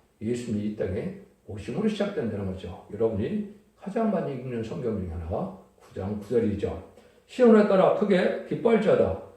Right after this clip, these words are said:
예루살렘에 따라 즐거이 부를지어다. 보라, 내 왕이 내게 말이니 그는 공의로우며 권을 베풀며 겸손하여서 나귀를 타나니 나귀 작은 것 곧 나귀 새끼니라.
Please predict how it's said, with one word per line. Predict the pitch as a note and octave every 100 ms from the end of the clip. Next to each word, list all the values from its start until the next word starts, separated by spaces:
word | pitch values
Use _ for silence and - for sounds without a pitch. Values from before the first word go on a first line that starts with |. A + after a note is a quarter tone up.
| _ -
예루살렘에 | C#3 D#3 C3 B2+
따라 | C3 B2 -
즐거이 | D3 F#3 A#3+ G3
부를지어다. | C#3 - A2+ G2+ - -
보라, | - G#2 A#2+ A2+
내 | A#2+
왕이 | B2 A#2+ - -
내게 | B2+ A#2+ A2+
말이니 | G#2 G#2 F#2+ F2+ - - _ -
그는 | G#2 G#2
공의로우며 | - B2 G#3 A3 F3 G#2 F#3+ - - _ -
권을 | C#3 A#2+
베풀며 | F#3+ G#3+ G3+ D#3 F#3 -
겸손하여서 | D3+ G3 G#3+ F#3+ - - - - _ _ -
나귀를 | A2 A2 G#2 G2+ G2+ A2 A#2+ -
타나니 | B2 G#2+ G#2 F#3+ - - - -
나귀 | F#2+ G2+ F#2+
작은 | - E3 F#3+ -
것 | D#3+ - -
곧 | G2 G2
나귀 | E2 - G3
새끼니라. | - D#3 A2+ G2+ F2 -